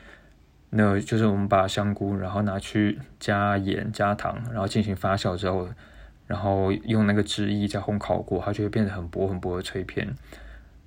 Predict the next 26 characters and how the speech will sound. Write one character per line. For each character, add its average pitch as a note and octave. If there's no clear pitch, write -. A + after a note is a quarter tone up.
然 F#2+
后 A2+
那 C3
些 B2
东 A2
西 G#2+
都 G#2
是 G2+
之 -
前 -
过 C#3
去 B2+
不 A#2+
曾 G2
想 G2
象 F#2
过 F#2
的， F#2+
因 A2
为 G#2
会， -
会 A#2
很 F#2+
难 F2+
想 -
象。 G#2+